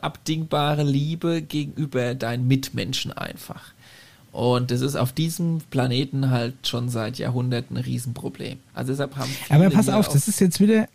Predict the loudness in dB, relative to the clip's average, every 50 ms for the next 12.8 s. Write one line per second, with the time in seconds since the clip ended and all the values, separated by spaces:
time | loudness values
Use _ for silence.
0 | _ 4 4 4 4 6 8 8 10 10 8 6 6 8 8 10 10 10 8 6
1 | 6 2 -2 _ _ _ _ _ 0 0 2 0 -2 -4 -4 -10 _ _ 2 4
2 | 6 6 6 6 6 4 6 6 6 6 8 8 8 8 8 8 6 6 4 2
3 | -2 -6 -20 -20 -20 -20 -20 -4 0 2 4 6 6 6 6 6 6 6 6 6
4 | 6 4 6 6 6 6 6 6 4 0 -4 -8 -10 _ _ _ _ -20 -20 -20
5 | _ _ _ _ _ _ _ _ _ _ _ _ _ _ _ _ _ 4 6 6
6 | 6 6 6 4 4 4 2 2 2 -2 -10 -14 -4 2 4 8 8 10 10 10
7 | 10 10 10 8 6 4 _ _ _ _ _ _ -2 2 6 6 6 8 8 6
8 | 6 6 6 4 4 4 4 4 4 4 4 2 4 4 4 6 6 6 6 8
9 | 8 8 8 8 8 8 8 8 8 8 8 8 6 6 6 8 8 10 10 10
10 | 10 10 8 6 4 -2 -16 -20 -20 -20 -20 -20 -20 _ _ _ _ _ _ 6
11 | 8 8 8 8 6 6 6 6 6 8 8 8 8 8 8 8 8 8 8 10
12 | 10 10 10 8 8 8 8 8 8 8 6 4 2 0 -6 -10